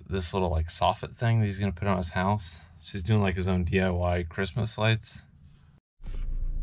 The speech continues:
Well, guys, uh, I finally sold the Saturn. I sold it for fifteen hundred. I was asking eighteen hundred,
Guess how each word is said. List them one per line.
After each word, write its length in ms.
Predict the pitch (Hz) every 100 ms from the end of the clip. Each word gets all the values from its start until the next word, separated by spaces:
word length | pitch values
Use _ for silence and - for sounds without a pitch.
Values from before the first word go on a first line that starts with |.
| - - -
Well, 180 | 117 120
guys, 560 | 139 143 147 139 - -
uh, 240 | - 101 95
I 40 |
finally 520 | 92 117 117 113 107
sold 600 | 98 - 110 110 113 107 95
the 480 | 98 95 92 90 92 - -
Saturn. 680 | - - 107 107 110 117 117 - - - - - - - - - - -
I 1120 | - - - - - - - - - - - -
sold 280 | - 98
it 120 | 98 -
for 560 | - 92 92 90 87 -
fifteen 400 | 104 - 107 101
hundred. 420 | 98 98 92 90
I 960 | - - - - - - - - - -
was 120 | -
asking 440 | 107 - 98 90
eighteen 480 | 90 92 - - 87
hundred, 400 | 90 85 85 85